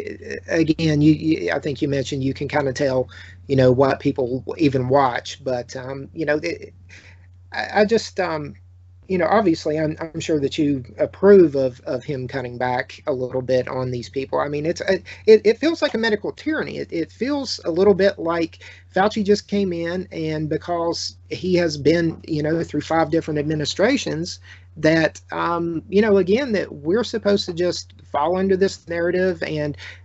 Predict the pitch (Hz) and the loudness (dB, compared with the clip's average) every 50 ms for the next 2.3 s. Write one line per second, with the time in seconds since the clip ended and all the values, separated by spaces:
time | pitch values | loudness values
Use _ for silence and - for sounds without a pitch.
0 | - - - 160 170 160 175 175 170 190 185 170 165 170 151 156 170 175 175 165 | -14 -4 -2 0 2 2 2 2 2 2 2 2 0 -2 -2 0 0 2 2 2
1 | 156 147 143 135 139 139 143 139 131 127 - - - - - - - _ _ - | 2 0 -2 -2 -4 -6 -8 -8 -10 -10 -12 -18 -20 -20 -20 -20 -20 _ _ -10
2 | - 160 147 151 147 131 | -6 -2 0 2 2 2